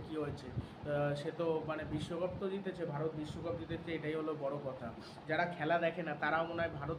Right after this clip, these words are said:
ফাইনাল, ফাইনালে ওঠাতে মনে হয় খেলা দেখেছিল, একটা আলাদাই ব্যাপার ছিল। খেলাটা পুরো দেখেছিলাম, প্রথম দিকে, আহ, দেখেছিলাম, দেখছিলাম, আর শেষের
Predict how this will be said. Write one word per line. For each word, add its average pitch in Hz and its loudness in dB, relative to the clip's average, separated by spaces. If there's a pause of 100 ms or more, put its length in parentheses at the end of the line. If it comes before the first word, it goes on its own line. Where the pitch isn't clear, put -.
(100)
ফাইনাল, 160 0 (360)
ফাইনালে 165 0
ওঠাতে 165 0
মনে 160 -2
হয় 160 -4
খেলা 147 -2
দেখেছিল, 151 -2
একটা 160 0
আলাদাই 151 4
ব্যাপার 151 0
ছিল। 135 -4 (440)
খেলাটা 156 0
পুরো 170 -2
দেখেছিলাম, 175 2
প্রথম 175 -2
দিকে, 185 2
আহ, 175 0
দেখেছিলাম, 185 -2
দেখছিলাম, 196 -2 (280)
আর 156 0 (120)
শেষের 175 -2